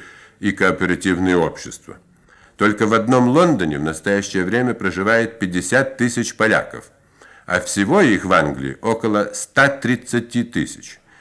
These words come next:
не говоря об очень большом количестве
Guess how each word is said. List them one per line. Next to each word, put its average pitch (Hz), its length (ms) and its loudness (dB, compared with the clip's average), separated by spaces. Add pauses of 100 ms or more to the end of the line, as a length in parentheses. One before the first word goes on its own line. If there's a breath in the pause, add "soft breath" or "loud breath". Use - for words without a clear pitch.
(200 soft breath)
не 82 140 -2
говоря 95 580 4
об 69 260 -8
очень 120 380 0
большом 82 380 -4
количестве 101 720 -4